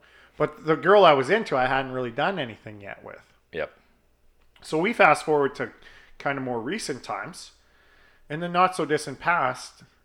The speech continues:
Speaker 1: like, her and I have been doing a lot of things, and, like, I don't even know if this qualifies as first base. This might be, like, T-ball, walk. Like, you get a walk on T-ball. Like, if you go out and they just, like, you get awarded first base just because we're being nice to you.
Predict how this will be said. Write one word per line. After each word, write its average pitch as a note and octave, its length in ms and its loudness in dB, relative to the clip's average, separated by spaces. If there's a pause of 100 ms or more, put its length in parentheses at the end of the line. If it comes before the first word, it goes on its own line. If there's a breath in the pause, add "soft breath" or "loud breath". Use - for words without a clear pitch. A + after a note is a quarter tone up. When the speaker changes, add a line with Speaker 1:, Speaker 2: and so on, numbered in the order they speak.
(280)
Speaker 1:
like, C3 220 -6
her F3 260 -2
and C3+ 100 -4
I C#3 300 2
have A#2 240 -8
been A2+ 240 -8
doing A#2+ 260 -8
a A#2 60 -8
lot A2+ 240 -6
of G#2 80 -16
things, C3 380 -14
and, G#2+ 300 -14 (1700 soft breath)
like, C#3 140 -2
I D#3 140 8
don't D#3 260 0
even C3 220 -4
know B2+ 180 2
if A#2 100 -6
this - 140 -12
qualifies A#2 680 -2
as A#2 140 -12
first B2 340 -8
base. C#3+ 260 -6
This C#3 220 -4
might C#3+ 220 -2
be, B2+ 160 -4
like, A#2 280 -8
T-ball, D#3 760 -4 (140)
walk. A2 460 -6 (140)
Like, C3 200 -8
you C#3+ 80 -10
get C3+ 160 0
a B2 60 0
walk A2+ 360 0
on B2 140 -10
T-ball. C#3+ 420 0
Like, C#3 140 -6
if C3+ 100 -10
you D3 60 -12
go E3+ 240 4
out C#3+ 280 4
and C3 100 -4
they B2+ 80 -6
just, B2+ 200 -6
like, A#2+ 220 -4
you C3 140 -8
get B2+ 180 0
awarded A#2+ 360 -6
first - 280 -10
base A#2+ 280 -10
just - 240 -14
because A2+ 340 -8
we're G#2+ 100 -12
being G#2 240 -16
nice G#2+ 260 -16
to D3+ 120 -12
you. G#3 160 -8